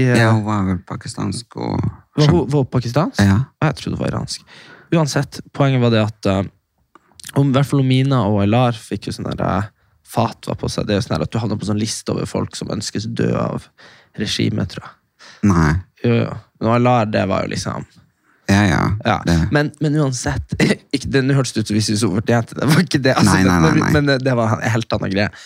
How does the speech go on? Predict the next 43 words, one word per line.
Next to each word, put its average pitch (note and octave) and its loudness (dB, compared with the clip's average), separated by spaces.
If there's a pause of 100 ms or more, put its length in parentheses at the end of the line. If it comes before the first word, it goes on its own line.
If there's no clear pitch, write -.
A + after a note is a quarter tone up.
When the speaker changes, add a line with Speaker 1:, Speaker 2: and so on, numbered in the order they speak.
(140)
Speaker 1:
Men D#3+ 2
det D3+ 0
jeg C3 -2
skulle - -8
si C#3 -2
da, A#2 0
som G#2+ -4
jeg A2+ -4
synes A2+ -6
var G#2 0
veldig, G#2 -2 (240)
eh, G#2 0
veldig A2 0 (120)
fint F#3+ -4
da, - -10 (680)
eh, A#2 0
det A#2 -2
var A#2 -2
det A#2 0
at G#2 -10
når A2 -2
vi G#2 -4
satt - -6
så - -6
på - -10
nyhetene, A2+ -4 (420)
så - -6
var B2+ 2
jeg A2+ 0
litt G#2+ -8
sånn E2+ -8
der, D#2+ -4
eh, C2 -8 (880)
hva B2+ 0
husker - -4
jeg G#2 -2
og - -10
hun - -4
Shabana F#2+ -2
fra? - -14 (480)
Det B2 2
er A#2 2
jo G#2 -2